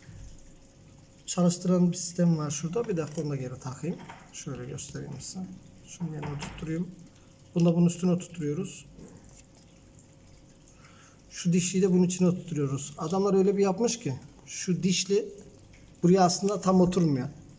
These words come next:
Yani şöyle dönerek gidiyor. Yani nasıl tarif edeyim? Tam,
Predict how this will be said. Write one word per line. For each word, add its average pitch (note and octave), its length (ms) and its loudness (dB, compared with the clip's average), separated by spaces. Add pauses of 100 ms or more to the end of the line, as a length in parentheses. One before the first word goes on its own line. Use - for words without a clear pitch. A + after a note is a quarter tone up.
(380)
Yani E3 220 4
şöyle F#3 440 4
dönerek F3+ 420 8
gidiyor. C#3 340 0 (520)
Yani E3 360 2 (680)
nasıl F3 280 4
tarif D#3 280 2
edeyim? C#3+ 280 0
Tam, F3+ 400 2